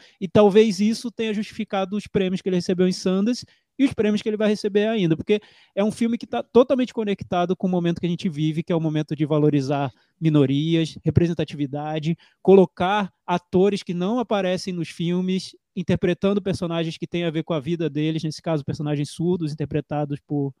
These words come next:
atores surdos, e trazer essas, essas histórias. É um filme que tá muito na, na rabeira do Som do Silêncio, do Sound of Metal, que a Amazon lançou no, no ano passado, que também trazia essa experiência dos surdos, das comunidades de,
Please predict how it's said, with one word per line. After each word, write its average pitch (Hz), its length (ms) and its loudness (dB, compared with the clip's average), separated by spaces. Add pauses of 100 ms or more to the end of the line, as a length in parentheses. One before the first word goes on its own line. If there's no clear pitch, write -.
atores 143 360 -6
surdos, 190 480 0 (600)
e 220 380 6
trazer 220 540 4
essas, 180 340 2
essas 175 280 -2
histórias. 175 600 2
É 214 80 6
um 208 80 6
filme 233 200 0
que - 80 -10
tá 226 120 2
muito 247 520 4
na, 226 200 0 (340)
na 190 160 2
rabeira 180 540 4
do 170 160 -2
Som 170 220 0
do 156 80 -4
Silêncio, 170 580 0
do 151 200 -2
Sound 151 260 2
of 123 120 0
Metal, 165 440 -2
que 156 260 -2
a 143 260 -2
Amazon 165 480 0
lançou 143 360 -2
no, 135 240 2
no 143 160 -2
ano 143 120 0
passado, 160 680 -2 (280)
que - 120 -8
também 170 380 2
trazia 180 340 2
essa 165 140 -2
experiência 156 540 0
dos 143 200 -2
surdos, 175 460 2
das 156 140 -2
comunidades 156 840 0
de, 143 220 0